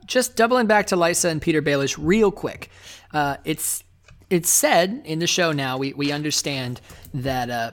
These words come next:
Petyr Baelish and Lysa have a history, uh, romantic history.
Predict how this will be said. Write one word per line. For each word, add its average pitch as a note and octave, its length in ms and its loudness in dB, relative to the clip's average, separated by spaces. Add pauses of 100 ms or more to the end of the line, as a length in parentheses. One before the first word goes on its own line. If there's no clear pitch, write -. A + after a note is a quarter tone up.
Petyr A3+ 260 0
Baelish E3 400 2
and D3+ 100 -2
Lysa C#3+ 300 0
have C3 220 -6
a B2+ 160 -4
history, B2 840 -2 (440)
uh, A#2 260 -10
romantic C#3 840 -2 (160)
history. A#2 680 -6